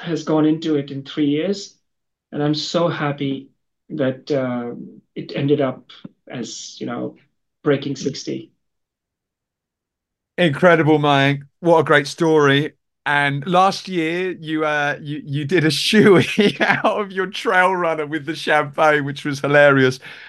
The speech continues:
Speaker 2: There was no video footage that I saw of the finish line. Was there anything special you did at the finish line?
Speaker 1: This year, no, nothing, uh, nothing at all. I, I, I was, I was just overwhelmed when, uh,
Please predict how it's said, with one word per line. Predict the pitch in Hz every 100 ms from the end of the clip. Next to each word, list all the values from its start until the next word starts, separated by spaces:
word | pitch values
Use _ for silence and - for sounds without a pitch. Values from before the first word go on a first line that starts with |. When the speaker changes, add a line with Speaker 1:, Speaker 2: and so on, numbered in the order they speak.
| -
Speaker 2:
There | 160
was | 165 160
no | 190
video | 180 175 175 170 151
footage | 160 143 143
that | 147
I | 151 160
saw | 147 160
of | 147
the | 139
finish | 156 143 139 147
line. | 139 143
Was | 147 147
there | 160
anything | 170 165 170 143
special | - 170 147 165
you | 156 151
did | 160
at | 160
the | 160
finish | 147 160 160 170
line? | 165 214 226 _ - _ _ _ -
Speaker 1:
This | 190 190
year, | 240 214
no, | 196 196
nothing, | 175 175 185 165 160 170
uh, | 156 156 - _ _ -
nothing | 185 202 190
at | 170
all. | 160 156 147 - _ -
I, | 170 165 - _ _ _ -
I, | 165
I | 165 165
was, | 175 175 - - - _ _ _ 185
I | 170
was | 160 -
just | 190 185 - -
overwhelmed | 170 185 170 170 185 202 190 175
when, | 165 156 156
uh, | 147 139 131